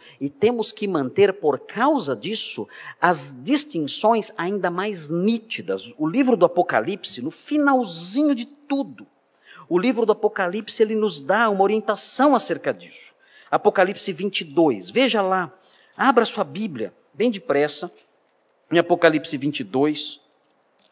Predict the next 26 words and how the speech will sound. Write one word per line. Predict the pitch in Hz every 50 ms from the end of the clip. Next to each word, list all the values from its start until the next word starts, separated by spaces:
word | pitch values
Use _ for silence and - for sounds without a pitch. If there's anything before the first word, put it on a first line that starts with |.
| _ _ _ _ _ _ _ _ _ _ _ _
versículo | 123 151 160 151 151 - 151 - - 156 147 143
onze. | 151 151 139 123 110 92 - - - - _ _ _ _ _ _ _ _ _ _ _ _ _ _ _ _ _ _ _ _ _ _ _ _ _ _ _ _ _ _ _ _ _ _ _ _ _ _ _ _ 147
Veja | 208 226 208
o | 220
que | - 175
diz. | 139 120 107 87 - - - - - - _ _ _ _ _ _ _ _ _ _ _ _ _ _ _ _ _ _ _ _ _ 139
Diz | 165 160 147
assim, | 156 - - - 117 95 76 - _ _ _ _ _ _ _ _ _ _ _ _ _ _ _ _ _ _ _ _ _ _ _ _ _
"é | - 156
uma | 175 175
sentença | - - - 180 170 147 - - - 202 196 190 175 - - 127
de | 101 113
Deus." | 85 - 95 82 - - 120 - - - - - _ _ _ _ _ _ _ _ _ _
Apocalipse | - 117 - 151 - - 147 139 147 151 143 - - 139
vinte | 120 139 143 -
e | 147
dois, | 117 104 123 127 131 135 131 - - - - _ -
onze. | 135 127 117 107 95 85 78 - - - - _ _ _ _ _ _ _ _ _ _ _ - - -
"É | 120
uma | 135 143 147 143
sentença | 139 - - - 127 117 113 - _ _ - 202 214 233 240 226 - 214 165
de | 143 135
Deus | 104 95 117 139 151 156 -
que | - 143
diz | 127 139 135 117
assim, | 131 117 - - - 131 110 92